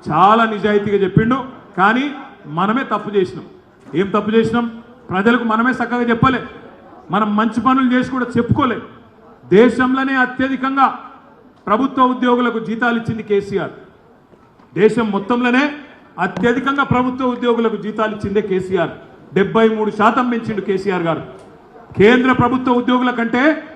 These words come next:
ఎక్కువనే ఉద్యోగ, ఉద్యోగులకు జీతాలు ఇచ్చిండు, కానీ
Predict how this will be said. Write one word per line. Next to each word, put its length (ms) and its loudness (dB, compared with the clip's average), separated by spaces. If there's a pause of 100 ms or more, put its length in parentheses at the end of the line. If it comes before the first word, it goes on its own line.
(120)
ఎక్కువనే 340 0
ఉద్యోగ, 520 2 (200)
ఉద్యోగులకు 360 2
జీతాలు 320 -4
ఇచ్చిండు, 300 -6 (440)
కానీ 400 2